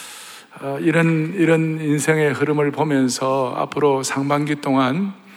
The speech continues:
우리 생명의 공동체를 세우는 캠페인 저희 교회가 앞으로 이제 하겠지만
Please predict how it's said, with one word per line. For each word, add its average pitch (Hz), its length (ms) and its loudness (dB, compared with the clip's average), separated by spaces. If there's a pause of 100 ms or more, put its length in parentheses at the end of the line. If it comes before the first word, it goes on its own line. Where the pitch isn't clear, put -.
(440)
우리 143 160 0
생명의 156 480 2
공동체를 139 640 2
세우는 131 340 0
캠페인 139 480 -2
저희 131 240 0
교회가 123 300 -2
앞으로 127 240 -6
이제 113 160 -6
하겠지만 139 720 -2